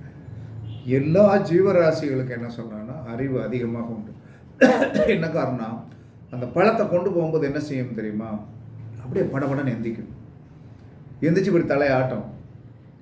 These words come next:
இதெல்லாம் வந்து என்ன சொல்றேன்னா, அப்படியே பார்த்து பார்த்து பழகிருச்சு. என்னடா வந்து என்ன சொல்றேன்னா, அப்ப அதுலேருந்து நம்ம மீள முடியல.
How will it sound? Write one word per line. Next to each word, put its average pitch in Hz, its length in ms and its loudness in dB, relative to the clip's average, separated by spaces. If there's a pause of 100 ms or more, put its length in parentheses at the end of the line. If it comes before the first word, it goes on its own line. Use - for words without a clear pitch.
(440)
இதெல்லாம் 190 480 6
வந்து 180 100 0
என்ன 160 140 0
சொல்றேன்னா, 123 600 -2
அப்படியே 135 360 0
பார்த்து 151 340 0
பார்த்து 131 300 -2
பழகிருச்சு. 139 320 0
என்னடா 143 300 -2
வந்து 135 220 0
என்ன 123 180 -2
சொல்றேன்னா, 120 200 -2
அப்ப 147 200 0
அதுலேருந்து 170 320 4
நம்ம 143 180 -2
மீள 156 280 0
முடியல. 110 360 -4